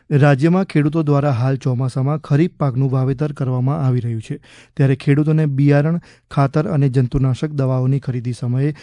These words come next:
કાળજી રાખવા રાજ્યની ખેતી નિયામક કચેરીએ અનુરોધ કર્યો છે. કચેરીના જણાવ્યા મુજબ, ખેડૂતોએ ખાતર અને દવાઓ અધિકૃત પરવાના ધરાવતી સંસ્થાઓ કે વિક્રેતાઓ પાસેથી જ ખરીદવી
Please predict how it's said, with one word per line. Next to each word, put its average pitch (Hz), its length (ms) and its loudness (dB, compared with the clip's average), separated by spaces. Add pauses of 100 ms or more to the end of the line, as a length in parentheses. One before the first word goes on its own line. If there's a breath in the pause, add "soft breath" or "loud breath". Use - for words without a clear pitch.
(240 loud breath)
કાળજી 139 360 0
રાખવા 139 380 -2
રાજ્યની 131 440 0
ખેતી 143 440 -4 (340 soft breath)
નિયામક 156 560 4
કચેરીએ 143 380 -2
અનુરોધ 135 440 0 (120)
કર્યો 123 220 -4
છે. - 180 -10 (500 soft breath)
કચેરીના 170 420 4
જણાવ્યા 156 420 4
મુજબ, 143 400 4 (300 loud breath)
ખેડૂતોએ 151 460 4
ખાતર 143 400 0
અને 139 140 2
દવાઓ 131 360 0
અધિકૃત 143 520 0
પરવાના 135 460 -2
ધરાવતી 127 360 -4
સંસ્થાઓ 143 540 -2
કે 160 160 -2
વિક્રેતાઓ 135 560 -4
પાસેથી 143 480 -6
જ - 80 -14
ખરીદવી 131 480 -4